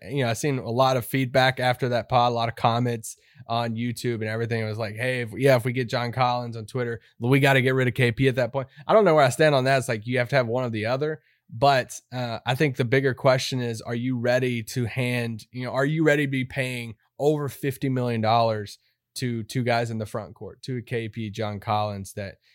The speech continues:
you would still have, you know, defensive question marks? You would still have the question unanswered of who's gonna be your secondary creator on offense. You'd still have the question mark of who's gonna run the offense when Luka's off the floor. So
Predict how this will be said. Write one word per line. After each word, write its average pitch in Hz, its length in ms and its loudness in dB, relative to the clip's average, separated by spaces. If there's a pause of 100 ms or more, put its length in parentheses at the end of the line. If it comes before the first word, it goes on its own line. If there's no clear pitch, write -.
(140)
you 110 140 -4
would 120 220 -4
still 123 240 -2
have, 110 240 -4 (240)
you 123 160 -8
know, 98 120 -10
defensive 160 500 -4
question 160 340 4
marks? 139 400 0 (320)
You 135 120 -2
would 120 100 -6
still 147 300 2
have 135 280 2
the 123 120 -4
question 135 440 2
unanswered 123 560 -4
of 110 180 -4
who's 131 180 -2
gonna 117 300 -8 (200)
be 120 120 -4
your 113 180 -4
secondary 113 420 -2
creator 147 580 0
on 123 120 2
offense. 147 600 0 (360)
You'd 123 180 -6
still 147 220 6
have 139 100 8
the 131 80 4
question 139 340 4
mark 127 200 8
of 117 80 2
who's 135 160 0
gonna 135 160 4
run 127 100 2
the 120 180 0
offense 120 280 0
when 117 100 -4
Luka's 117 260 -4
off 107 120 2
the 107 80 -8
floor. 135 320 -4 (240)
So 131 420 8